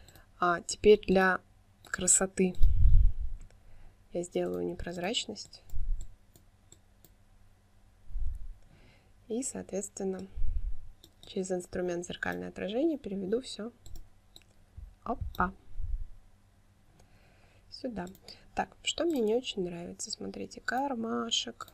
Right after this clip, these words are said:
Сейчас мы немножко поправим. Вот чем классно рисовать через линии? Вы можете не просто заливкой, я могла бы взять и просто единую заливку сделать, да?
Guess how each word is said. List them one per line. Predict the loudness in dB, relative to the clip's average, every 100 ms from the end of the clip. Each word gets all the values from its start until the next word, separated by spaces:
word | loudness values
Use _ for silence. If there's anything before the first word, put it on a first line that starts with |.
| 0 2 4 2 0 -6 -14 -20 -20 -20 _ -20 _ -20 -20 _ _ _ -20 _ -20 _ _ -20 -20
Сейчас | -20 -12
мы | -10
немножко | -6 -6 -8 -12
поправим. | -12 -10 -10 -4
Вот | -4 -4 4
чем | 8 8 8 4
классно | 0 8 8 8 -2
рисовать | -2 -4 -4 -4
через | -4 -4 -4 -4
линии? | -4 -2 -2
Вы | -2 0
можете | 2 2 0 -4 -6 -8 -8 -6 -6 -8 -12 -14 -16 -20 -20 -20 -20 -20 -4
не | 4
просто | 10 10 10
заливкой, | 4 6 6 6 2 0
я |
могла | 0 2 2
бы | 2
взять | 4 6 6
и | 2
просто | -4 -2 -2
единую | 4 6 6
заливку | 6 4 4 2 -2
сделать, | -6 -4 -4 -4
да? | -2 -2